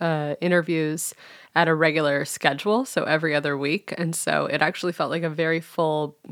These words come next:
abundant, beautiful year for us. Um, and I say us 'cause I do wanna call in Robert Raymond, my co-host, co-producer, just 'cause he did <laughs> half the conversations at least and really does produce it with me in all the ways.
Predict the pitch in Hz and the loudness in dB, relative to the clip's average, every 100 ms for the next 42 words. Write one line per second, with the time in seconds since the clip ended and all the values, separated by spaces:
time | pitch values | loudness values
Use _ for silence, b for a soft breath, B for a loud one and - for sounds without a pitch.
0 | 175 165 - 160 135 156 160 147 147 170 | -18 -18 -4 -2 2 0 2 0 0 0
1 | 196 - 151 139 - 139 131 139 175 147 | 0 2 0 0 -2 0 2 2 2 4
2 | 156 - - B B B - 170 160 - | 2 -2 -8 B B B 2 2 2 2
3 | 175 180 226 214 185 156 156 160 - 165 | 4 4 6 4 4 6 4 2 -4 0
4 | 165 156 170 165 160 - 160 147 - - | 0 2 2 2 0 2 4 4 0 -2
5 | 156 147 147 156 B B B 180 180 175 | 0 0 0 -4 B B B 8 8 8
6 | 170 170 165 170 175 160 151 - 190 180 | 6 6 4 4 4 2 0 2 4 6
7 | 170 165 - - 185 160 175 160 156 - | 6 4 0 4 4 6 2 2 0 2
8 | 147 143 180 - 170 156 170 156 175 160 | 4 6 2 -2 -6 -2 -4 -2 -2 4
9 | 165 156 165 B B B B B 226 240 | 4 4 0 B B B B B 6 8
10 | 285 - 233 180 185 190 175 180 165 143 | 8 4 6 6 4 6 4 4 2 2
11 | 156 165 156 - 147 147 127 156 151 151 | 2 2 2 0 0 2 0 0 2 4
12 | 143 143 - 185 160 156 - 156 160 160 | 2 0 -6 -6 -4 -4 -2 -2 -4 -4
13 | 143 - 151 - 160 180 170 139 131 127 | -4 -4 -6 0 4 6 4 0 -2 -2
14 | 143 - | -6 -10